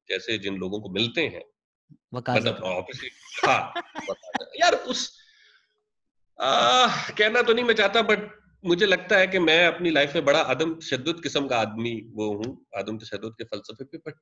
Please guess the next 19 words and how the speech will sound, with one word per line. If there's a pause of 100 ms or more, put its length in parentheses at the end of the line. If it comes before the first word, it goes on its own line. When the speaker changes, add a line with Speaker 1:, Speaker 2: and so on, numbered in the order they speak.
(120)
Speaker 1:
इस
तरह
के
लोगों
को
देख
के
बहुत
गुस्सा
आता
है। (440)
Speaker 2:
हम्म।
Speaker 1:
ना,
literally, (140)
मैं
उसके
hashtags, (240)
उसकी
बातें,